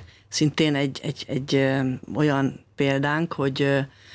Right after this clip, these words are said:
gyűjtöttünk adományt egy, ö, egy rászoruló családnak,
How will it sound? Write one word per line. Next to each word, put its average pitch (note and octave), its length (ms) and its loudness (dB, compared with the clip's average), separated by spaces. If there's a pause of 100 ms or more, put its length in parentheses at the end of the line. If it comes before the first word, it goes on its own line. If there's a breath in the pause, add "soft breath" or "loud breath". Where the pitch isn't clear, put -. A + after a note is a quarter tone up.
(160 loud breath)
gyűjtöttünk D3 520 2
adományt C3+ 520 0
egy, C3+ 260 -2
ö, C3+ 180 2 (460)
egy D3 160 -2
rászoruló C#3 500 -2
családnak, C3+ 720 -2